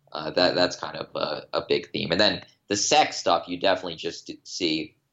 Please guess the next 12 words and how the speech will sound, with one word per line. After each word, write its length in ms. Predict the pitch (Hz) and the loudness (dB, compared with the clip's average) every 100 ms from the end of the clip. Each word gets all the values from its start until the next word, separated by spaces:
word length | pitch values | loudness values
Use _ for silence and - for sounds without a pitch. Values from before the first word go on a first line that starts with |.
| _ _ _ _ - | _ _ _ _ -4
that's 300 | 101 107 101 | 2 2 2
where 140 | 92 | 0
things 240 | 87 82 | -2 -2
are 120 | 82 78 | 0 2
all 200 | 78 82 | 2 2
over 180 | 82 | 0
the 80 | 76 | -2
place. 360 | - - 71 - | -4 -8 -6 0
The 180 | 73 71 | 2 2
degree 420 | - 87 98 95 | -2 0 4 6
to 100 | 80 | 6
which, 520 | 80 78 - - | 6 4 0 -4